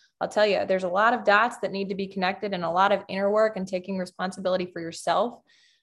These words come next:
If that isn't happening at all, I can tell you a hundred percent,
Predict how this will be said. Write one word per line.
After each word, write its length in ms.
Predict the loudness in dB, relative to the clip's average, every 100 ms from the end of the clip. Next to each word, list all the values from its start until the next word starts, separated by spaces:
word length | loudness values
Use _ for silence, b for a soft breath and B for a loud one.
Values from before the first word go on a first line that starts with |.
| _ _ _ _ -4
If 160 | -4 2
that 340 | 4 4 2 -12 -2
isn't 340 | -2 -2 -6
happening 400 | -2 0 0 -2
at 80 | 0
all, 400 | 4 4 2 -12 -16
I 40 |
can 140 | -12 -6
tell 180 | 0
you 120 | 0 0
a 40 |
hundred 240 | -4 -6
percent, 360 | -6 -4 -2 -4